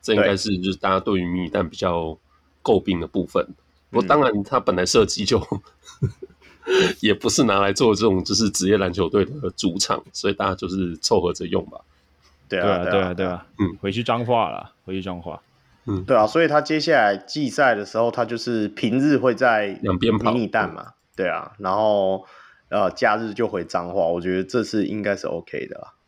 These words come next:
Speaker 2: 好了，那既然都聊完这场馆看球体验，你还有没有什么要补充的？例如一些活动啊、内容啊？
Speaker 3: 啦啦队啊什么的。
Speaker 2: 啦啦队啊，进场的时候，哦，拍拍扇，我有问他说：“哎，你们有发过这个吗？”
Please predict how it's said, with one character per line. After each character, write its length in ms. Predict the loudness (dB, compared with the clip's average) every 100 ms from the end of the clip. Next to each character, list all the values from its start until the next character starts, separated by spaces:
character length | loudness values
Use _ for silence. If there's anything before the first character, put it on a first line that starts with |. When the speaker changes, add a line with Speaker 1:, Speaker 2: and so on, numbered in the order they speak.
| _ _ _ _
Speaker 2:
好 100 | 2
了， 280 | 2 0 -16 _ _ _ 0
那 260 | 2 4
既 160 | 2 0
然 180 | 2 4
都 140 | 4
聊 200 | 6 6
完 180 | 4 4
这 340 | 4 2 0
场 320 | -6 -4 -4
馆 380 | 0 0 0 -6 -16 _
看 240 | -2 -2
球 220 | -2 -4 -4
体 220 | -6 -2
验， 220 | -2 -2
你 100 | 0
还 60 | 2
有 80 | 4
没 80 | 2
有 80 |
什 60 | 0
么 40 |
要 80 | -2
补 180 | -2 -6
充 280 | -4 -4 -2
的？ 240 | -4 -4 _ _ _
例 160 | -2 2
如 140 | 4
一 80 | 2
些 200 | 2 0
活 260 | 0 0 0
动 280 | 2 2 2
啊、 200 | 0 0
内 200 | 0 0
容 240 | 0 0 -2
啊？ 340 | -2 -4 -8 _ _ _ _
Speaker 3:
啦 160 | 0 4
啦 160 | 4 4
队 260 | 2 2
啊 240 | 0 -2 -6
什 120 | -8
么 140 | -6
的。 60 | 0
Speaker 2:
啦 140 | 2
啦 140 | 2 2
队 200 | 2 4
啊， 140 | 4
进 320 | 2 2 2
场 240 | 2 -2 -2
的 80 | 0
时 100 | 2
候， 60 |
哦， 160 | 2 0 -6 -20 _ _
拍 120 | 0
拍 180 | 4 4
扇， 240 | 4 2 2
我 60 |
有 80 | 2
问 180 | 2 0
他 160 | 0
说 160 | 2 2 2
：“哎， 100 | 2
你 120 | -2
们 100 | -2
有 180 | -4 -6
发 220 | -2 0
过 180 | 2 0
这 120 | -2
个 140 | -4 -6
吗？” 160 | -10